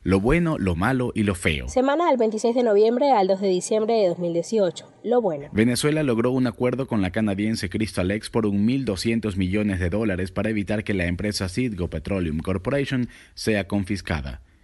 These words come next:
Speaker 1: Gobierno de Venezuela reiteró invitación a la alta comisionada de los derechos humanos de la onu, Michelle Bachelet, para que visite el país. En Estados Unidos,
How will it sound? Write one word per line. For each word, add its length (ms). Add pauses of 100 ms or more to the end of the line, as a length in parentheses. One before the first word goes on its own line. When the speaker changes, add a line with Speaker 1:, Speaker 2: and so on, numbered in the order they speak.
Speaker 1:
Gobierno 440
de 100
Venezuela 500
reiteró 360
invitación 540
a 60
la 160
alta 220
comisionada 680
de 80
los 160
derechos 360
humanos 360
de 80
la 100
onu, 320
Michelle 340
Bachelet, 460 (220)
para 160
que 160
visite 420
el 120
país. 480 (340)
En 100
Estados 360
Unidos, 420